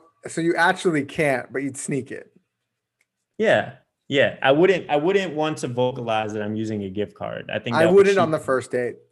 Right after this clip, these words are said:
Speaker 1: I wouldn't use
Speaker 2: Not
Speaker 1: it on the first date. Not on the first date.
Speaker 2: But I
Speaker 1: The
Speaker 2: would
Speaker 1: third
Speaker 2: sneak
Speaker 1: date,
Speaker 2: it.
Speaker 1: yes.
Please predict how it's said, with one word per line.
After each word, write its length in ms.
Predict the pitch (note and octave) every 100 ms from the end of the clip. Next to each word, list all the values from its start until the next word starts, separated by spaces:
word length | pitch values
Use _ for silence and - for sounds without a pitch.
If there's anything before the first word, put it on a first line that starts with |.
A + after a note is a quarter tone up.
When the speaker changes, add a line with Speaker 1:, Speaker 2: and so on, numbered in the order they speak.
| -
Speaker 1:
I 120 | C#3+
wouldn't 300 | D3+ E3 D3+
use 60 |
Speaker 2:
Not 140 | B2+ C3+
Speaker 1:
it 60 |
on 80 | B2
the 80 | A#2+
first 220 | A2+ A#2+
date. 140 | C#2 - - _ _ _ _ _ -
Not 80 | D3
on 80 | E3+
the 60 |
first 260 | E3+ C#3+ A#2
date. 200 | D#2+ G1+ - _ - _ -
Speaker 2:
But 140 | A#2
I 60 | A#2+
Speaker 1:
The 40 |
Speaker 2:
would 60 | G3+
Speaker 1:
third 120 | F3
Speaker 2:
sneak 120 | C#3
Speaker 1:
date, 140 | B2 -
Speaker 2:
it. 60 |
Speaker 1:
yes. 280 | - - _